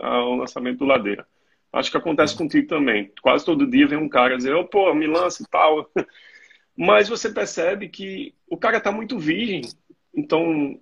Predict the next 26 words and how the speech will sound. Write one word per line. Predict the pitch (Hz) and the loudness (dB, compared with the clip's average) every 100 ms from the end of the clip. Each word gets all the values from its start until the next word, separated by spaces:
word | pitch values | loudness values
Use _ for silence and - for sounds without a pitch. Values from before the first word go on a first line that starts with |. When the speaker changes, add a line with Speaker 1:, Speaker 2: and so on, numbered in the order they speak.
| _ | _
Speaker 1:
ele | - 170 | 0 2
precisa | 185 208 - 254 | 2 0 0 -2
se | 254 208 - | -4 -6 0
preparar | 214 214 196 151 123 143 202 233 | 0 4 6 6 4 0 -4 -10
pra | 190 196 | -10 -8
entrar | 180 180 | -8 -8
no | 170 | -8
mercado | 156 151 | -6 -6
de | 131 | -6
lançamento | 131 127 123 139 180 190 | -8 -12 -10 -10 -10 -10
e | |
entender | 190 190 202 147 175 202 | -10 -4 -2 0 -2 0
que | 175 131 - - | 2 2 0 0
ele | 127 | 2
vai | 123 120 | 4 2
trabalhar | - 160 131 107 135 - _ _ _ _ _ _ _ _ _ _ | 0 0 2 2 -2 -6 _ _ _ _ _ _ _ _ _ _
ou | - 190 | 0 2
mais, | 170 127 - - - _ _ _ | 4 2 2 -2 -14 _ _ _
ou | 165 180 - | 0 0 0
tão | 196 233 | -6 -6
quanto | - 156 143 - | -4 -2 -2 -2
ele | 123 | -4
trabalha | 131 117 117 120 | -4 -4 -4 -4
no | |
mercado | 117 - 120 127 | -8 -6 -6 -6
físico, | - 175 - | -6 -6 -8